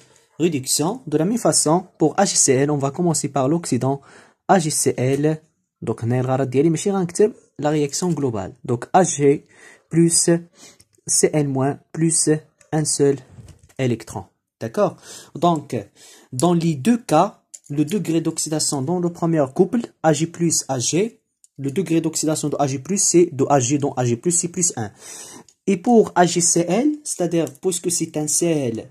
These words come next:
peu soluble, donc A G C L, la dissociation va donner A G plus plus C L moins. Donc c'est un Cl. Donc le degré d'oxydation de A G dans A G C L, c'est A G plus.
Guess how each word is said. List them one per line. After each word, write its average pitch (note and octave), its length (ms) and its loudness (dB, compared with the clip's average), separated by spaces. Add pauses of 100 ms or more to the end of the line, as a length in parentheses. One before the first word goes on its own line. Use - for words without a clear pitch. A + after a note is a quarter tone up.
(100)
peu E3+ 100 0
soluble, E3+ 520 0 (260)
donc C3 200 2 (300)
A F3 120 8
G D#3+ 380 2 (1700)
C - 300 2
L, A3 340 4 (360)
la D3+ 100 2
dissociation F3 880 2 (240)
va F3+ 160 6
donner D3 400 2 (400)
A G#3 80 8
G D#3+ 160 4
plus E3+ 460 2 (260)
plus E3+ 400 2 (340)
C - 240 2
L D#3+ 260 2 (180)
moins. D3+ 420 2 (140)
Donc A#2 180 -8
c'est - 180 -6
un F3 100 -2
Cl. G#2+ 280 -4 (400)
Donc E3+ 380 2
le E3 180 4
degré F#3 260 6
d'oxydation F3 540 2
de D#3+ 140 2
A E3+ 100 4
G D3 220 0
dans C#3+ 160 0
A C#3 100 -2
G B2+ 140 -2
C - 180 -2
L, F#3 140 2
c'est - 160 -2
A F3+ 80 4
G E3+ 120 2
plus. A2+ 400 -6